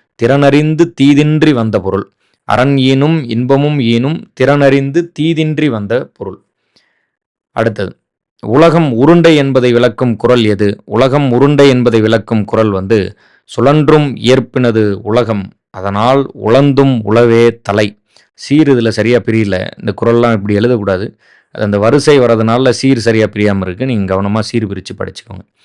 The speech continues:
படிங்க. "திங்களுக்கு தானாக ஒளிவிடும் தன்மை இல்லை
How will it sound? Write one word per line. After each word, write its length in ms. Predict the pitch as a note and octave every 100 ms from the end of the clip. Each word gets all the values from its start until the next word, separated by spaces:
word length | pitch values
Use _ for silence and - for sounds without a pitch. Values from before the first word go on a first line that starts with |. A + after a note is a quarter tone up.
| _ _ _ _ _ G#2+
படிங்க. 200 | A2 G2+ - _ _ _ - _
"திங்களுக்கு 600 | B2+ D3 D3+ D3 - B2
தானாக 560 | A#2 A#2 C#3 C#3 C#3
ஒளிவிடும் 460 | B2+ A2+ B2+ A#2+ A#2
தன்மை 380 | G#2+ A2 A#2 F#2+
இல்லை 380 | A2 B2+ G2+